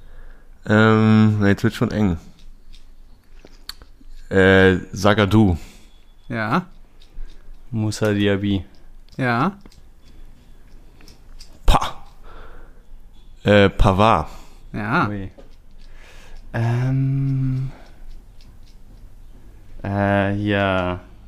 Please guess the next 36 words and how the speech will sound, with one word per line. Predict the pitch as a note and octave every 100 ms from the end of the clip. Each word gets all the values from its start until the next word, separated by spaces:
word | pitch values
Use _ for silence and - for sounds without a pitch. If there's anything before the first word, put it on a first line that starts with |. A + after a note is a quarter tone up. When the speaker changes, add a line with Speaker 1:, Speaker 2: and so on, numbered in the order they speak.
| -
Speaker 3:
Ah, | -
ich | G#2+
bin | B2+
mir | C3+
nicht | B2
sicher. | C#3 A#2+ F#2+ F2
Der, | - G2 F#2+ F#2+ -
äh, | F#2+ F#2+ F2+ -
Dennis | G#2 C#3 E3+
von | - G#2
Köln? | - G#2 D#3+ - - - - - - - - -
Speaker 2:
Nein. | B2 C3+ - - - - - - -
Speaker 3:
Ah. | - - C#3 C3+ A#2 A2 - - - -
Speaker 1:
Yes. | E3 G3 E3 C#3 - - - - - - - - -
Speaker 3:
Was | A2+
ist | A2 D3
das | D3
denn | B2+
für | A2+
ein | G2+
Landsmann? | G2 - F#2 G#2 - - - - - - -
Speaker 2:
Kommt | B2+ B2+
aus | A#2+ C3+
Nigeria. | B2 E3+ D#3+ G2+ - - - - - -
Speaker 3:
Ui. | - A#2 G#2+ F#2 F2+ - - - - - - - - - - - - -
Speaker 1:
Haben | G#2
die | C#3+
nicht | C3
aber | G#2+ G#2+
auch, | C#3
ich | -
hab | B2 D3
auch | -
an | A2+
einen | G#2 G#2+
Kölner | G#2 A2+ G#2+ F#2